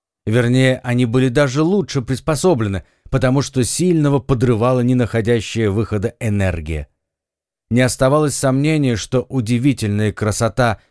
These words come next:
виденных мною зданий была результатом последних усилий человечества перед тем, как оно достигло полной гармонии жизни.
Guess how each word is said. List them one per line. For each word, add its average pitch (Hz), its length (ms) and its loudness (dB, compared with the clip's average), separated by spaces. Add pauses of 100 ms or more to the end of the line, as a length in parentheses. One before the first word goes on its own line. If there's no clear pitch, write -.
виденных 107 500 0
мною 107 280 0
зданий 98 640 -2 (340)
была 131 280 2
результатом 139 640 0
последних 127 880 -2
усилий 113 460 -2
человечества 110 680 0
перед 104 420 -4
тем, 170 300 2 (180)
как 135 200 -2
оно 127 280 2
достигло 117 680 -2
полной 127 540 0
гармонии 95 600 -2
жизни. 85 560 -6